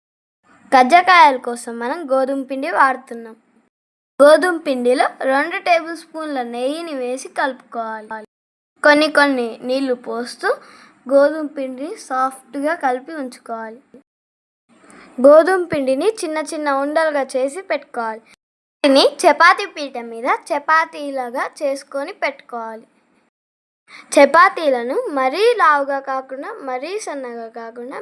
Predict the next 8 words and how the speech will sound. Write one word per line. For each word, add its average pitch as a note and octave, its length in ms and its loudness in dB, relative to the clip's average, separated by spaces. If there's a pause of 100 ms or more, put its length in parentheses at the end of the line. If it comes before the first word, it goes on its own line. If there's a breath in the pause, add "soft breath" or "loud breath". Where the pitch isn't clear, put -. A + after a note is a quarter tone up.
మీడియం D4+ 440 -4
సైజులో C4 300 -8 (220)
చేసుకోవాలి. A3+ 640 -8 (560)
ఒకే D#4 180 6 (140)
సైజులో D4+ 340 6 (100)
చపాతీలను C#4+ 760 0
చేసి C#4 280 -4 (100)
ఉంచుకోవాలి. A#3 600 -12